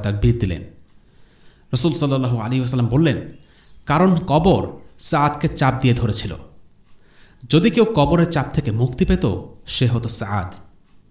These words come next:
এরপর কবর আবার প্রশস্ত হয়ে গেল। সাদ বিন মুয়াজ রাদিয়াল্লাহু আনহু যখন মারা যান,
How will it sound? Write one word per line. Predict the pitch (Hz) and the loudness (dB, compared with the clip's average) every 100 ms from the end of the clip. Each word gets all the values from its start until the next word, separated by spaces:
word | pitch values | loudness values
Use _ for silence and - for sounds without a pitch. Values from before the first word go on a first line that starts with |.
| _ - _ - - | _ -20 _ -10 0
এরপর | 165 170 185 | 2 2 0
কবর | - 131 147 117 98 - | 0 0 2 0 -2 -10
আবার | 113 117 147 151 | -6 -2 0 0
প্রশস্ত | - 131 120 | -2 -2 -2
হয়ে | 107 101 | -4 -4
গেল। | 85 73 - - - - _ _ - _ - _ _ - - - | -8 -12 -18 -20 -20 -20 _ _ -20 _ -20 _ _ -18 -16 -4
সাদ | - - 139 147 | 0 2 2 2
বিন | 147 139 | 4 4
মুয়াজ | 127 143 143 | 4 4 2
রাদিয়াল্লাহু | 135 139 131 | 2 2 0
আনহু | 117 135 | 0 2
যখন | 139 123 123 | 2 0 0
মারা | 101 135 | 2 2
যান, | 160 110 | 2 0